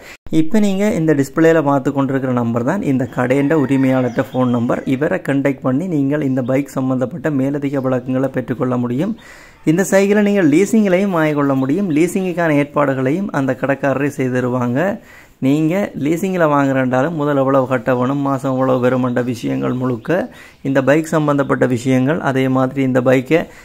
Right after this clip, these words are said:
நீங்கள் பார்த்து எடுக்கிற சம்பந்தப்பட்ட விஷயங்களை நீங்கள் இந்த டெலிஃபோன் நம்பரோட கதைச்சு கொள்ளலாம். அதே மாதிரி இந்த YouTube-க்குள்ள இப்ப நீங்கள் பார்க்குற பைக்குகள் எல்லாம் இந்த கடைக்கு எடுத்த, நாங்கள்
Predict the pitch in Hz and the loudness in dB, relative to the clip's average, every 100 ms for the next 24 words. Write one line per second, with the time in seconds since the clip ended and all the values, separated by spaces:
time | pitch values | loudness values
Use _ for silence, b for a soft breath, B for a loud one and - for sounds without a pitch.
0 | B 135 131 135 120 135 147 147 165 143 | B -2 0 0 0 0 0 0 -2 0
1 | 135 143 147 143 135 131 127 127 127 120 | 0 0 -2 -2 -2 0 0 2 0 -2
2 | 120 123 120 123 180 139 131 147 131 131 | -2 -2 0 -2 -2 -2 0 -2 0 -2
3 | - - b b b _ 143 151 156 151 | -4 -18 b b b _ 2 4 2 2
4 | 131 123 131 135 127 123 117 123 120 151 | 2 2 2 2 0 0 -2 -2 -2 -2
5 | 208 B B B - 127 165 175 156 147 | -4 B B B -4 0 0 0 -2 0
6 | 160 208 - 135 127 143 170 170 151 135 | 0 -2 -2 0 0 0 0 0 -2 -2
7 | 127 127 127 123 127 135 123 143 139 143 | 0 0 0 0 0 0 0 -2 0 0
8 | 131 135 131 135 127 147 185 147 - 139 | 2 0 0 0 0 -2 -2 -4 -4 0
9 | 147 170 156 143 123 131 131 131 139 | 0 0 0 0 0 0 0 0 -2